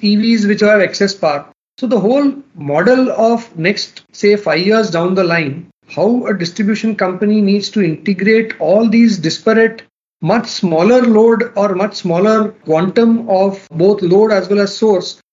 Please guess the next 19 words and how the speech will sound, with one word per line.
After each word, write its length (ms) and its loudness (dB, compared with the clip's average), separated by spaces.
into 320 0
its 180 -2
system, 480 -2
integrate 560 0
it, 200 0
uh, 160 -2
optimize 520 0
it. 200 -4
That 200 -2
is 220 0
where 420 0
a 100 0
lot 180 4
of 140 0
work 300 0
is 100 -2
going 300 0
on 180 2
now 220 -4